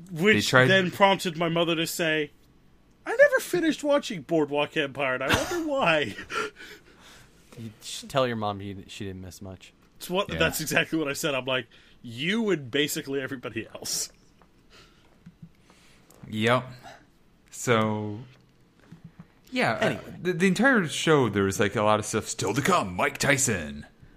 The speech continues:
Speaker 2: Plus Mike Tyson.
Speaker 3: Plus Mike Tyson.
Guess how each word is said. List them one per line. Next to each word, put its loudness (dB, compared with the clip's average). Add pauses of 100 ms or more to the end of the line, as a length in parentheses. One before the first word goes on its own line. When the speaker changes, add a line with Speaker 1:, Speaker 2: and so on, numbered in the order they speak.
(640)
Speaker 2:
Plus -6
Mike -4
Tyson. -6 (600)
Speaker 3:
Plus -20
Mike -12
Tyson. -14